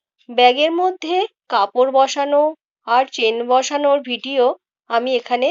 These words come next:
দে-, দিচ্ছি না। অনেকগুলো ভিডিও রয়েছে আমার চ্যানেলে, আমি ডেসক্রিপশন বক্সে তার লিংক শেয়ার করে দেব। আর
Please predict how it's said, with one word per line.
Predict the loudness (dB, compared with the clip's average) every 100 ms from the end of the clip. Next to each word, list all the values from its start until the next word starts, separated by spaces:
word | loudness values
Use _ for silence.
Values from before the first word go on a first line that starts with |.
| 0
দে-, | 0 0
দিচ্ছি | -4 -12 _ -6 -6
না। | -6 -10 _ _ _ _ _ _ _ _ 0
অনেকগুলো | 2 4 2 0 0 0
ভিডিও | 0 -4 2 4
রয়েছে | 4 2 0 0
আমার | 0 -2
চ্যানেলে, | -2 -2 -2 -4 -8 -12 _ _ _
আমি | -4 -2 -6
ডেসক্রিপশন | -2 -2 -2 -14 -16 -4 -4 2
বক্সে | 2 2 -4 -2 -2 -4
তার | 0 2 2 -2
লিংক | -2 -4 -6 -10
শেয়ার | 2 4 4 2
করে | -4 -4
দেব। | -6 -8 -10 -16 _ _ _ _ _ _ _ _ _
আর | 4 4